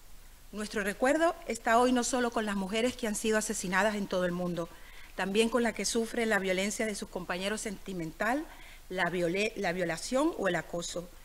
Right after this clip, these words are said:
la trata de seres humanos, la mutilación genital o el matrimonio infantil. La familia es el núcleo esencial en torno al cual gira nuestra convivencia,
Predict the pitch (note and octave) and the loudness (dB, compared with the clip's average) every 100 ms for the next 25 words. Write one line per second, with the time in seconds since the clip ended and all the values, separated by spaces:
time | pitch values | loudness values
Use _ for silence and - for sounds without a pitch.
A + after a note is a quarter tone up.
0 | - - - E3+ G3 G#3 A#3 A3 G3+ G#3+ | -18 -14 -8 -4 0 4 6 4 0 -2
1 | G#3+ G#3+ G#3 B3+ D#4+ F#4 - - - - | -4 -4 -2 2 2 0 -12 -18 -18 -10
2 | F#3+ F#3 F3+ F#3 E3 - A3 A3 G#3+ F3+ | -6 -4 -4 -4 -4 -2 -2 -2 -2 -6
3 | E3+ A#3 D#4 F#4+ - - F#3+ F3+ - F3+ | 0 2 2 -2 -10 -6 -2 -2 -4 -2
4 | A3+ C4+ C4+ E3+ E3 E3+ D3+ F3+ - - | -2 0 -2 -4 -6 -6 -8 -10 -16 -16
5 | - - - - - - - - - - | -18 -18 -18 -18 -20 -20 -18 -18 -12 -4
6 | A3 B3+ C4 D#4+ F4 F4 - C4 D4 C4 | 0 4 6 6 4 2 2 0 4 4
7 | C4 B3+ B3 G#3 - A3+ A#3 - - - | 6 4 2 -2 2 4 4 2 -8 -4
8 | G#3 - A#3 A3+ A3+ G3+ G3 A#3+ A#3+ B3 | -2 2 2 2 2 2 0 0 0 0
9 | G3+ F3+ F3+ E3 E3 E3 - D#3 | 0 -4 -4 -4 -4 -6 -6 -12